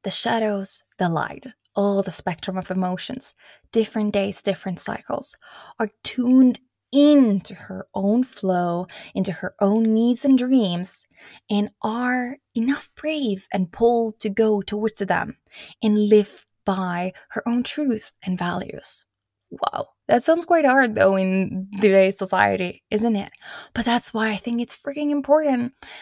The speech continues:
I think it is so freaking important that every single person can find that strength in them. Like, "Hey, this is important for me. This is my freaking dream.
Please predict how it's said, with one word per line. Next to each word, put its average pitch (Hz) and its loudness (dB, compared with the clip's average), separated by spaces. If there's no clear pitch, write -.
I 214 -2
think 214 2
it 202 0
is 190 -2
so 220 0
freaking 262 2
important 254 4
that 233 0
every 233 -4
single 285 4
person 262 -4
can 208 -4
find 240 -2
that - -4
strength - -2
in 190 -4
them. 180 -8
Like, 196 2
"Hey, 202 -2
this 277 2
is 277 0
important 240 2
for - -10
me. - -8
This 269 0
is 302 -4
my 277 0
freaking 269 2
dream. 196 -2